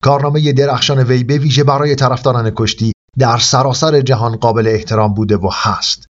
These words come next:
عملکرد او در پنج سال آخر کارش کاهش پیدا کرده بود. به پنجاه سالگی رسیده بود، اما نمی‌توانست مانند گذشته حرکت کند. ولی او به اشتیاق خود پایبند بود،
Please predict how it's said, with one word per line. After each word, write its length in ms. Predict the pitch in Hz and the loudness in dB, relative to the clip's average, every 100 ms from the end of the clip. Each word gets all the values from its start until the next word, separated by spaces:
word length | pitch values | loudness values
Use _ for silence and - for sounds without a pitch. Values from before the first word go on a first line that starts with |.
| _ | _
عملکرد 540 | 110 117 123 127 190 180 | -2 0 -2 0 -2 0
او 180 | 175 147 | 0 2
در 140 | 147 | 0
پنج 300 | 139 147 139 | 0 -2 0
سال 200 | - 175 | 0 0
آخر 320 | 139 - 117 | 0 0 -2
کارش 320 | 107 104 98 | 0 0 0
کاهش 380 | - 151 135 98 | -2 0 0 0
پیدا 240 | - 95 85 | -2 -4 -4
کرده 300 | 90 82 87 | -8 -10 -12
بود. 220 | - - - | -14 -20 -2
به 100 | 120 | -2
پنجاه 400 | 143 151 147 147 | 0 -2 0 0
سالگی 360 | 165 160 156 | 0 0 0
رسیده 380 | 156 131 113 98 | 2 2 0 -2
بود، 240 | 98 - - | -6 -10 -8
اما 220 | - 113 113 | -4 -2 0
نمی‌توانست 720 | 160 156 131 120 117 110 - | 0 0 0 0 0 -2 -2
مانند 280 | 117 110 107 | 0 0 0
گذشته 500 | 107 113 104 90 101 | 0 0 0 -2 -4
حرکت 420 | 95 92 85 85 | -4 -6 -8 -10
کند. 340 | - 87 87 _ _ _ | -10 -10 -12 _ _ _
ولی 300 | 92 110 101 | -2 0 0
او 180 | 98 117 | -2 -2
به 200 | 107 113 | 0 0
اشتیاق 460 | 113 - 151 143 113 | 0 0 0 0 0
خود 280 | - 120 - | -2 -2 0
پایبند 520 | 113 113 117 107 87 | 0 2 2 0 -2
بود، 220 | 90 87 | -6 -8